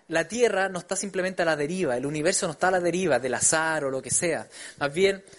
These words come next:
el Señor lo creó todo con un propósito, hay un fin en todo esto que está ocurriendo. Y ese fin es que la tierra esté llena del conocimiento de la gloria de Dios.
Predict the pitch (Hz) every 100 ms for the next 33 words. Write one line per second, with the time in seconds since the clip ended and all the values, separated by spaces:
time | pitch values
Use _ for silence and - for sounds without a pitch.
0 | 143 - 175 185 175 170 165 208 208 190
1 | 180 175 180 170 208 - 170 165 180 160
2 | - 233 240 220 175 - 175 180 180 160
3 | - 156 151 - - 165 113 - _ -
4 | - - - 220 214 247 - 233 143 -
5 | - - 165 175 - - _ 170 156 139
6 | 226 254 202 180 185 156 - 175 156 202
7 | 233 220 175 196 175 156 180 175 233 277
8 | 277 247 190 175 147 135 120 110 110 -
9 | -